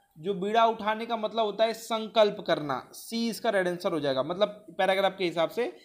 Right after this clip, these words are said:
बाकी सब बीड़ा उठाने का मतलब कि कोई हाथ में ले लेना काम ऐसा वैसा, लेकिन ऑप्शन में वैसा है नहीं, तो जैसा रहेगा वैसा आंसर करेंगे।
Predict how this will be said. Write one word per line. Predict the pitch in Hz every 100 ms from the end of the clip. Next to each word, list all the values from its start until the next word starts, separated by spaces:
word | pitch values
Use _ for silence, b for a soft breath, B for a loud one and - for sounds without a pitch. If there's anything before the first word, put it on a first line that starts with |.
| B _
बाकी | 160 165 196
सब | 196
बीड़ा | 180 196
उठाने | 185 190
का | 196
मतलब | 190 196
कि | 196
कोई | 190 185 180 175
हाथ | 165 165 160
में | 170
ले | 170
लेना | 165 160
काम | 160 156
ऐसा | 156 156
वैसा, | 151 180
लेकिन | 175 196 -
ऑप्शन | 156 - 185
में |
वैसा | 190 190 190
है | 202
नहीं, | 202 185 185 B B -
तो |
जैसा | 160 165 196
रहेगा | 185 185
वैसा | 185 170
आंसर | 165 151
करेंगे। | 139 131 120 117